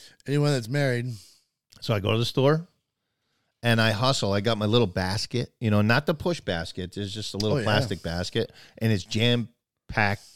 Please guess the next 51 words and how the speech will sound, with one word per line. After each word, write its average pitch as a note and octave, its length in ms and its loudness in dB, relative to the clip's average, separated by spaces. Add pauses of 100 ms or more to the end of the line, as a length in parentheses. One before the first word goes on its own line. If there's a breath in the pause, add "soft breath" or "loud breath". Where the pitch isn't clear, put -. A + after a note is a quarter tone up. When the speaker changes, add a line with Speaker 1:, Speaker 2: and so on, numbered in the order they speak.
(140)
Speaker 2:
chock-a-block F2 760 -6
full F2 240 -10
of D#2+ 60 -6
Speaker 1:
Are D3+ 60 0
you D#3 80 0
Speaker 2:
stuff. F#2+ 120 0
Speaker 1:
doing D#3+ 200 0
that D3 200 -2
'cause D3 140 -4
you're C3+ 140 -2
saving B2+ 340 -4
the B2 120 -6
environment? A#2+ 520 -6
You A#2 80 -8
don't G#2+ 100 -8
wanna G#2 180 -8
waste G2+ 220 -8
the B2+ 60 0
Speaker 2:
No, E3+ 160 8
Speaker 1:
gas C3+ 80 2
Speaker 2:
I A#2 40 2
Speaker 1:
on C3 60 2
the A2+ 40 -2
Speaker 2:
just, C3 220 4
Speaker 1:
golf - 80 -2
Speaker 2:
like, A#2+ 200 4
Speaker 1:
cart. - 120 -6
Speaker 2:
I A#2+ 40 4
can A#2 220 -2
get A#2 160 0
in A#2+ 140 0
and G2+ 120 -4
out, G2+ 340 -2
you A2+ 160 0
know, G#2 180 4
and G2+ 100 4
I - 20 8
don't A2+ 140 6
have G#2+ 140 2
to F#2 60 -6
wait G#2 280 0
for A2+ 140 -4
the F#2 60 -4
lady G2+ 360 0
trying G#2 240 0
to F2+ 60 -2
pick - 240 -2
out F#2 140 -4
which F#2 180 -6
Campbell F2+ 340 -4
soup - 360 -2